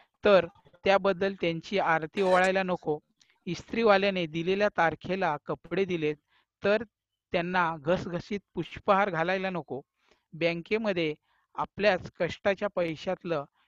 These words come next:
शंभर नोटांचं बंडल आपल्यासमोर मोजून बरोबर शंभर नोटा पुरवणाऱ्या कारकुनाचे तर कृतज्ञपूर्वक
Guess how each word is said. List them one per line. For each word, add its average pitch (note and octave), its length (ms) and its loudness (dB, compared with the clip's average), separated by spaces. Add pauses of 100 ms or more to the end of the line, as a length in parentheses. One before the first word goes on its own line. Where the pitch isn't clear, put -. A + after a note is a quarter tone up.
शंभर F3+ 380 4
नोटांचं F3+ 680 2
बंडल D#3 420 2
आपल्यासमोर F3 720 -2
मोजून D#3 480 -4 (360)
बरोबर E3+ 460 8 (340)
शंभर F3+ 440 2
नोटा F3 500 4 (1120)
पुरवणाऱ्या F3 680 6 (100)
कारकुनाचे E3 840 0 (340)
तर G3+ 140 2
कृतज्ञपूर्वक F#3 1200 0